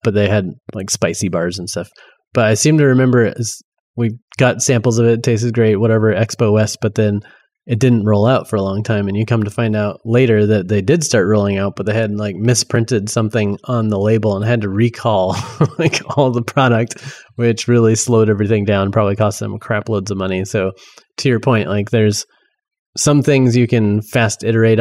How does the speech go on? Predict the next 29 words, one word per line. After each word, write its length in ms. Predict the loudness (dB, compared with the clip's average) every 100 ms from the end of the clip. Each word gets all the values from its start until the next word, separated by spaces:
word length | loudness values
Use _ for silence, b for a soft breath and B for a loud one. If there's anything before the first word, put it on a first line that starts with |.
| 2
on, 160 | 0 -2 _ _ _ -8
especially 480 | -4 0 0 2
if 100 | 2
you're 200 | 2 0
a, 60 | 0
a 60 | -4
s-, 200 | -10 -10 _
company 360 | -4 -2 0 0
starting 360 | 0 0 0
out 180 | 0 0
and 200 | -2 -6
testing 340 | -4 -6 -6 -6
stuff 240 | -6 -6
in 80 | -8
a 40 |
farmer's 360 | -4 -4 -2 -4
market 320 | -4 -4 -6
or 120 | -6 -8
something 280 | -8 -6
like 120 | -6 -4
that, 200 | -4 -4
great. 260 | -4 -6 -6
<laughs> 40 |
But 180 | -8 -4
if 180 | -4 -2
you're 140 | -2
sh-, 160 | -2 -6 B B B B
shipping 540 | -4 -2 0 2 2
product, 480 | 2 4 2 0 -8